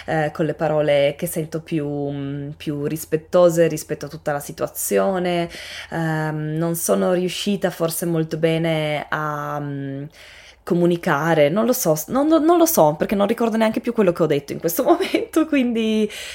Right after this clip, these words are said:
ehm, vi ringrazio tantissimo come sempre del vostro supporto, di essere, mm, di fare parte della nostra vita in maniera così,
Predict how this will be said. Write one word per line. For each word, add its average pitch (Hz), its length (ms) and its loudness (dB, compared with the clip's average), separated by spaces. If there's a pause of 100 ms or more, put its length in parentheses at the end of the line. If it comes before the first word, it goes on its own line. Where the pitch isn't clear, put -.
(280)
ehm, 175 920 -2
vi 214 100 2
ringrazio 190 760 2
tantissimo 180 680 -2
come 160 220 -2
sempre 165 460 0
del 151 180 0
vostro 147 640 -2
supporto, 226 1000 2
di 151 180 -4
essere, 143 920 -6
mm, 135 180 -8 (840)
di 165 120 -4
fare 170 200 2
parte 170 340 0
della 151 160 2
nostra 151 380 -2
vita 156 340 -2
in 147 100 -6
maniera 143 380 -2
così, 147 880 -4